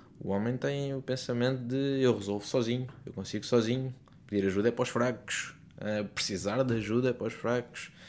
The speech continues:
Então, alguma vez eu vou fazer... Não. Hum, a mulher, seja por ser mais consciente, seja por ser um nicho, seja por ser um ambiente que lhe é mais desconhecido, seja por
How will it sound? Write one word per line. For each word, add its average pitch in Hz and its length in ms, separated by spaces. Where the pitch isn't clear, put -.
Então, - 140
alguma 107 260
vez 107 260
eu 110 100
vou 107 140
fazer... - 260
Não. 87 480
Hum, 95 540
a 104 40
mulher, 104 280
seja 123 420
por 117 100
ser 123 160
mais 117 300
consciente, 123 840
seja 117 320
por 120 180
ser 127 200
um 123 220
nicho, 127 540
seja 117 360
por - 100
ser 127 140
um 123 100
ambiente 120 440
que 117 120
lhe 107 100
é 104 80
mais 107 360
desconhecido, 120 800
seja 120 360
por 117 240